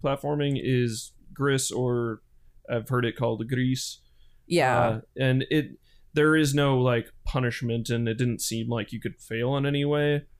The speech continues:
Speaker 1: Um, but I, I think it's a great introductory to platforming, especially for people who don't play a lot of games. And it's, I mean, it visually just looks great.
Speaker 2: Yeah.
Speaker 1: So, and, like, it's got good music, good visuals. It's very relaxing.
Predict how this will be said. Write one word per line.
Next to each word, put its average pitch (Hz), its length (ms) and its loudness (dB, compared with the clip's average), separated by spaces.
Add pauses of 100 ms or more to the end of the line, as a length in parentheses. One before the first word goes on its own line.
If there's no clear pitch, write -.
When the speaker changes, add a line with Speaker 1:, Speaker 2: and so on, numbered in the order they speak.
(340)
Speaker 1:
Um, 117 580 0 (340)
but 120 440 0
I, 120 240 0
I - 20 2
think 131 200 0
it's 123 120 -4
a 113 40 -4
great 113 380 -4
introductory 117 800 -4 (240)
to 123 160 -2
platforming, 117 580 -4
especially 113 340 -6
for 113 200 -6
people 120 260 -6
who 127 80 -2
don't 113 300 -6
play 113 200 -4
a 120 80 0
lot 123 160 -2
of 120 80 -4
games. 127 480 -2 (220)
And 123 140 -2
it's, - 280 -6 (120)
I 120 80 -4
mean, 117 320 -4 (760)
it 139 140 0
visually 147 380 4
just 123 220 -2
looks 113 360 -4
great. 151 500 0 (140)
Speaker 2:
Yeah. 151 220 2
Speaker 1:
So, 120 480 0 (580)
and, 120 340 -2
like, 113 260 -6
it's 143 180 -10
got 156 240 2
good 143 160 0
music, 127 400 2
good 117 180 -2
visuals. 117 640 -2
It's 107 140 -10
very 117 260 -2
relaxing. 110 800 -4